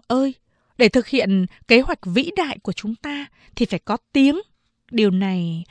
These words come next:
chẳng cần nói thì cậu cũng hiểu rồi. Cậu vào nhà tắm hơi phải có tiền nhá. Gọi mấy cô Thái Lan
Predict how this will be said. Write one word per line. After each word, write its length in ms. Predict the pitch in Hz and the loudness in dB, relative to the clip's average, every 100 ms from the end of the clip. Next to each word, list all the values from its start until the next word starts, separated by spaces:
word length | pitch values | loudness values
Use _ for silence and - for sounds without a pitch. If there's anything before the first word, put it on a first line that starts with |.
| - - | -18 -4
chẳng 200 | 254 180 | -2 -2
cần 240 | 214 185 | -2 -2
nói 220 | 180 170 254 | -4 -6 -6
thì 160 | 294 | -6
cậu 220 | - 240 | -2 -4
cũng 180 | - - 302 | -6 -14 -4
hiểu 280 | 330 226 170 | 0 0 -2
rồi. 360 | 202 190 185 - _ _ _ _ _ _ - | -2 -2 -4 -8 _ _ _ _ _ _ -2
Cậu 360 | 269 220 214 202 | -2 0 0 0
vào 160 | 240 | -4
nhà 240 | 208 214 190 | -2 -2 -2
tắm 220 | 196 262 | -4 -6
hơi 320 | - 311 311 - _ | -4 -2 -2 -6 _
phải 140 | - 185 | -12 -8
có 180 | 190 240 | -6 -4
tiền 440 | 320 269 214 196 | 0 2 2 2
nhá. 200 | 247 302 _ _ _ _ _ _ | -2 -8 _ _ _ _ _ _
Gọi 300 | 285 233 233 | 0 2 2
mấy 180 | 233 269 | 2 0
cô 180 | - 330 | -2 -6
Thái 200 | - 285 | -4 -8
Lan 320 | 294 320 | -4 -6